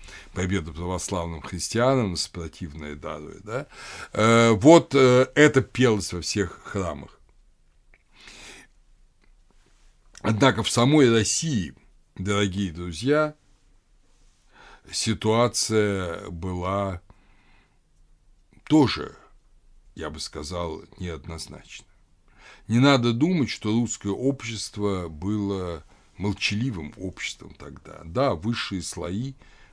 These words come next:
боялись, но даже Корф пишет о том, что были разные идеи, в том числе и красные, они точно были. В сороковые годы вот это возрождение духа, это интеллектуальное,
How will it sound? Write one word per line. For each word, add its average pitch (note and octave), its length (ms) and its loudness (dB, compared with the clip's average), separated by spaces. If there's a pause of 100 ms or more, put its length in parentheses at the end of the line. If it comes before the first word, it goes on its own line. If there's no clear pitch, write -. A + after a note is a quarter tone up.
боялись, E2 680 -4
но E2+ 120 -10
даже F#2+ 300 -2
Корф F3 400 0
пишет E2 400 -10
о D#2 100 -12
том, B2+ 300 -4 (260)
что - 160 -6
были F#2+ 240 -2
разные F#2+ 520 -2
идеи, A2+ 320 0
в - 60 -16
том F2 180 -8
числе G2 320 -4
и F#2 40 -6
красные, D#2 600 -6
они E2 140 -10
точно B2+ 420 -6
были. D#2 260 -10 (640)
В - 80 -10
сороковые B2+ 720 4
годы A2 500 2
вот F#2 260 -10
это A2+ 380 -2
возрождение G2+ 1200 -2
духа, B2+ 580 -10 (480)
это A2+ 420 0
интеллектуальное, A2+ 1400 0